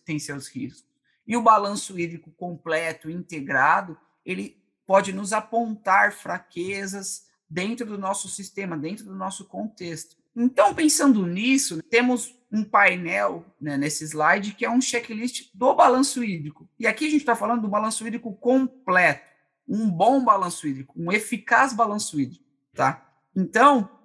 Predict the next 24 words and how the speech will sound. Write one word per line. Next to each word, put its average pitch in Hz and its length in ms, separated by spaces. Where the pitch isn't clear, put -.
como - 240
eu 190 100
posso 262 400
ter, 196 260
né? 170 280
O - 60
que 294 100
que - 100
eu 392 60
preciso 285 640
ter? 214 180
Quais 254 260
os 294 120
pilares 202 520
eu 226 80
preciso 208 480
ter 196 180
pra 214 140
ter 240 480
um 196 160
bom 180 280
gerenciamento 220 600
hídrico, 220 460
né? 202 280